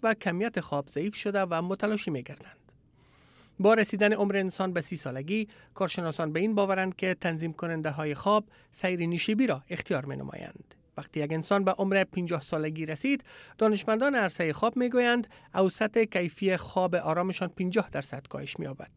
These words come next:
این افراد به مشکل به خواب رفته و به ندرت طول شب را در خواب سپری می‌کنند. متخصصین و پژوهشگران عرصهٔ خواب می‌گویند خواب آرام افراد با سنین متوسط روز به روز بدتر می‌گردد.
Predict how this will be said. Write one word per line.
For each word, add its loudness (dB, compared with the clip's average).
این 4
افراد 4
به 4
مشکل 0
به 0
خواب 4
رفته 2
و -2
به 0
ندرت 0
طول 4
شب -4
را -2
در 0
خواب -6
سپری -6
می‌کنند. -14
متخصصین 4
و 4
پژوهشگران 4
عرصهٔ 2
خواب -4
می‌گویند 2
خواب 2
آرام 6
افراد 2
با 2
سنین 0
متوسط -2
روز 2
به 0
روز -2
بدتر 2
می‌گردد. -8